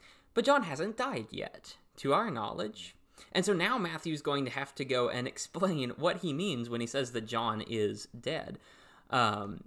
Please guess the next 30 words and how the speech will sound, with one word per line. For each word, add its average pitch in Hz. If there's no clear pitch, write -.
I, 170
I 190
do 220
find 240
it 135
interesting, 131
Herod's 143
response. -
It 170
seems 254
like 160
something, 165
it 156
seems 240
like 180
a 135
happening 160
that 123
he 185
has 147
an 120
issue 226
with, 226
and 170
he's 170
still, 160
um, 113
having 147
questions 190
about. 185